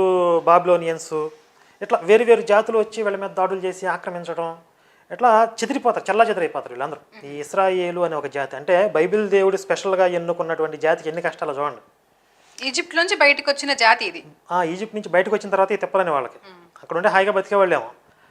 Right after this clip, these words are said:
Speaker 1: ఆ, తర్వాత ఇట్లా చెల్లా చెదిరైపోయిన తర్వాత వీళ్ళకి ఒక ప్రవక్తల పరంపర ఉంది కదా, నాకు దేవుడు మాట్లాడతాడు నాతో, నాతో అన్ని విషయాలు చెప్తాడు, నేను దేవుడికి ప్రతినిధిని, మీ అందరికీ నేను దేవుడు చెప్పిన విషయాలు చెప్తానని చెప్పి కొంతమంది ప్రవక్తలు వస్తారు కదా. వీళ్ళందరూ ఈ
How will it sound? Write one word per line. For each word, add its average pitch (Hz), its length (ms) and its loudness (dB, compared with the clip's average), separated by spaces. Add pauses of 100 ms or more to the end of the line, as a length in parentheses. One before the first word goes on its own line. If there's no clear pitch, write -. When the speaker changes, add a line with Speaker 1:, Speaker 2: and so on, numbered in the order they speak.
(300)
Speaker 1:
ఆ, 190 140 -8
తర్వాత 208 260 2
ఇట్లా 208 220 -6
చెల్లా 247 280 2
చెదిరైపోయిన 196 480 0
తర్వాత 160 640 -6 (520)
వీళ్ళకి 202 260 -4
ఒక - 180 -10
ప్రవక్తల 214 340 4
పరంపర 208 380 4
ఉంది 196 120 -2
కదా, 190 220 2
నాకు 175 600 -2
దేవుడు 170 240 -2
మాట్లాడతాడు 160 520 -2
నాతో, 151 400 -6 (640)
నాతో 160 200 0
అన్ని 160 140 -2
విషయాలు 160 320 -2
చెప్తాడు, 147 500 -4 (140)
నేను 139 540 -10
దేవుడికి 160 320 0
ప్రతినిధిని, 147 560 -6
మీ 143 120 -8
అందరికీ 156 300 -6
నేను 143 180 -10
దేవుడు 156 240 0
చెప్పిన 156 200 -4
విషయాలు 143 340 -10
చెప్తానని 139 400 -12
చెప్పి 139 160 -16
కొంతమంది 151 360 -6
ప్రవక్తలు 147 360 -4
వస్తారు 127 240 -16
కదా. 120 180 -20 (920)
వీళ్ళందరూ 214 680 0 (220)
ఈ 156 280 -12